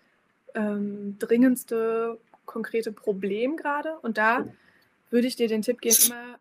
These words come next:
schön spezifisch zu sein. Jetzt kein globales, großes Problem nehmen, zum Beispiel abnehmen,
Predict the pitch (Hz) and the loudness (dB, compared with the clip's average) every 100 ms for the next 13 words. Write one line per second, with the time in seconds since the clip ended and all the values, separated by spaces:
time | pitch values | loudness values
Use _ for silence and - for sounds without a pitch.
0 | _ - 254 262 262 - 214 240 233 208 | _ -12 -6 -4 -4 -8 -14 -14 -14 -14
1 | 196 202 202 - 226 240 233 226 214 214 | -12 -10 -12 -10 -8 -6 -2 -2 -2 -2
2 | 247 240 226 226 240 _ 226 214 226 233 | -2 -4 -6 -10 -10 _ -2 0 2 0
3 | 226 226 - 208 202 233 - - - 294 | -2 -4 -4 -8 -4 -8 0 0 0 -6
4 | 330 | -4